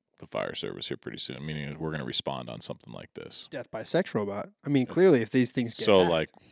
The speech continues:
Speaker 1: it'll be an extrication of
Speaker 2: Man
Speaker 1: somebody
Speaker 2: versus machine
Speaker 1: tra- <laughs>
Speaker 2: classes, you know? I mean, we, I,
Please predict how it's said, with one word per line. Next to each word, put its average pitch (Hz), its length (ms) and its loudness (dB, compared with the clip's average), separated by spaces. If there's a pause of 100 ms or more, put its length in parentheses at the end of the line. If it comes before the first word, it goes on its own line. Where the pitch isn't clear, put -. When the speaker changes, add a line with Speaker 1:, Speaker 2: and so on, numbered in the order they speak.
(640)
Speaker 1:
it'll 92 200 0
be 87 140 -2
an 82 80 -2
extrication 80 840 -4
of - 60 -10
Speaker 2:
Man 143 160 -2
Speaker 1:
somebody 139 200 -4
Speaker 2:
versus - 120 -10
machine 147 480 2
Speaker 1:
tra- 101 340 -2
<laughs> - 40 -20
Speaker 2:
classes, 131 680 -2 (260)
you 135 120 -2
know? 151 300 4 (140)
I 151 40 2
mean, 160 240 12
we, 160 360 8 (1400)
I, 147 220 2